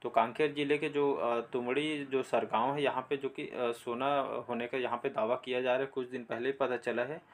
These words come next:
तो याद रखिएगा। तो जियोलॉजिकल जो सर्वे ऑफ इंडिया की रिपोर्ट के अनुसार यहाँ पे पता चला है। तो कांकेर जिले के दुर्ग कोंदल के तुमड़ीसर गांव में सोने के भंडार होने का यहाँ पे दावा किया जा रहा है। तो कौन सी, किसके रिपोर्ट के अनुसार?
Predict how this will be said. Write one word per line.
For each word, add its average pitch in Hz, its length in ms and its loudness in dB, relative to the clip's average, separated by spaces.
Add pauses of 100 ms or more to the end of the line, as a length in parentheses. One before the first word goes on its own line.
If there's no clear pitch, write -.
(420)
तो 117 60 0
याद 113 240 6
रखिएगा। 143 320 0
तो 156 240 0
जियोलॉजिकल 139 680 2
जो 127 280 2
सर्वे 120 320 0
ऑफ 131 180 4
इंडिया 127 240 0
की 139 100 -4
रिपोर्ट 131 360 -2
के 135 280 0
अनुसार 117 480 0
यहाँ 123 140 -6
पे - 120 -4
पता 123 260 -2
चला 123 240 -2
है। 139 60 0
तो 139 120 -6
कांकेर 135 540 0
जिले 139 220 2
के 113 200 -6 (420)
दुर्ग 143 340 -2
कोंदल 127 360 2
के 139 120 2
तुमड़ीसर 139 580 0
गांव 113 240 2
में 135 120 -4
सोने 139 520 -4
के 143 180 -2
भंडार 117 400 0
होने 117 320 -4
का 147 100 -4
यहाँ 117 240 0
पे 139 100 -2
दावा 110 260 0
किया 117 280 -4
जा 113 140 2
रहा 123 100 2
है। 131 40 -4
तो - 160 -14
कौन 117 180 -8
सी, 139 340 -6
किसके 131 240 -2
रिपोर्ट 135 320 0
के 143 60 0
अनुसार? 135 460 0